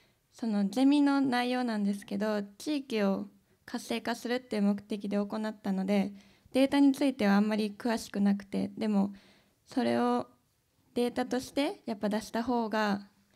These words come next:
説得力もあるんですけど、わからないところが多かったので、やっぱり情報の先生だったりだとかに教えていただいたのはすごく助かりました。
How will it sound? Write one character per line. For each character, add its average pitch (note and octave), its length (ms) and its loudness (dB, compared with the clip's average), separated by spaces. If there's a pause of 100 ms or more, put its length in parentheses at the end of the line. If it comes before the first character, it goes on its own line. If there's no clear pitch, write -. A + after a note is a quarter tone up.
(120)
説 - 220 -8
得 A#3+ 200 -2
力 G#3+ 260 -4
も G#3 100 2
あ G#3 80 2
る G#3 160 -2
ん G#3 100 0
で G3+ 80 2
す G3+ 140 -6
け G3 100 -6
ど、 G3 280 0 (520)
わ A#3 120 -2
か C4 120 0
ら C4 100 4
な A#3+ 160 2
い A3+ 60 -2
と G#3+ 140 -4
こ G#3 100 0
ろ G3 80 4
が G3+ 160 2
多 A3 60 -2
か A#3 100 -6
っ A#3 80 -6
た G#3+ 140 -4
の G3+ 120 2
で、 A3 100 2
や G#3+ 160 0
っ G3 40 -4 (480)
ぱ A3 80 -2
り G#3 60 0
情 A3+ 200 0
報 A#3+ 160 0
の A3 320 0
先 A3 260 -6
生 G#3 160 -4
だ G3 80 -4
っ G3+ 80 -8
た G3 100 -6
り G3 100 -2
だ G3 100 -2
と G3 120 -4
か G3 160 -2
に G3+ 320 0 (440)
教 G#3 80 -6 (120)
え G#3 120 -2
て G#3 260 -4
い G#3 100 -8
た A3+ 160 -4
だ A3+ 120 -2
い A3 120 -4
た - 180 -6
の G3 160 4
は G3+ 220 0 (200)
す - 140 -6
ご G3+ 80 2
く G3+ 260 -8
助 - 280 -10
か A3 80 -4
り F#3 100 -2
ま F#3+ 140 -2
し G3 100 -14
た。 - 140 -12